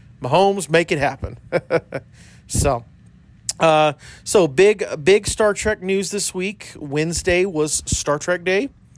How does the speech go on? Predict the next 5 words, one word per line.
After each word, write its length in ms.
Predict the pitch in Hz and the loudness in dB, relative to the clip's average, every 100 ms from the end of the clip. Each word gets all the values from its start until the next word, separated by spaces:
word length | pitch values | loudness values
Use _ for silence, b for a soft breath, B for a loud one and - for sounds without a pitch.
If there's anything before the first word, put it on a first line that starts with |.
| b b b b b | b b b b b
fifty-fifth 880 | - 170 170 196 196 - 190 202 - | -2 0 0 -4 -10 0 2 2 0
anniversary 840 | 175 196 170 175 170 - 185 190 | 0 2 2 0 -2 -4 -6 -2
of 300 | - 151 165 | 2 4 2
Star 300 | - - 156 | -2 -2 0
Trek 420 | 160 196 285 - | 2 2 0 -4